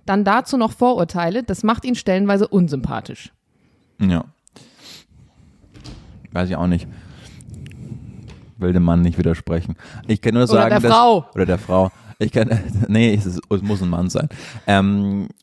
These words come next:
Speaker 2: äh, ich kann nur sagen, dass wenn wir ja so Halbwissen machen, dann sage ich dann ja auch immer, „Gott, wir haben eigentlich gar keine Ahnung und reden zu viel davon.“ Aber, äh, und einmal mit diesem Kuh-Ding habe ich mich auch entschuldigt oder das revidiert.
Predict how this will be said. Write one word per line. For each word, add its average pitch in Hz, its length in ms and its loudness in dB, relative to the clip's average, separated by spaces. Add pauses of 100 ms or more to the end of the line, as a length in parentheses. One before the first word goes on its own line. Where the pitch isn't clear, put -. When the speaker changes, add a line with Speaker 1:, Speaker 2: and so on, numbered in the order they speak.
(140)
Speaker 2:
äh, 90 180 0
ich 95 120 -6
kann 107 120 -4
nur 113 120 0
sagen, 101 220 0
dass 92 180 -4
wenn 123 360 0
wir 90 140 2
ja 87 160 2
so 85 380 -2
Halbwissen 85 400 -4
machen, 104 380 2
dann 92 120 2
sage 101 180 2
ich 92 60 -2
dann 85 160 0
ja 82 100 0
auch 80 140 -2
immer, 82 200 0
„Gott, 85 360 -6
wir 87 120 0
haben 80 120 0
eigentlich 85 220 0
gar 85 120 -2
keine 87 260 0
Ahnung 82 200 2
und 80 80 0
reden 87 240 -4
zu - 120 -6
viel 82 140 -2
davon.“ 85 380 -2 (640)
Aber, 82 840 -6
äh, 80 180 -10
und 131 320 -2
einmal 156 300 2
mit 135 120 -2
diesem 120 220 -2
Kuh-Ding 151 400 -2
habe 123 120 2
ich 117 60 0
mich 113 140 0
auch 101 140 -2
entschuldigt 101 540 -4
oder - 140 -10
das - 220 -6
revidiert. 95 500 -4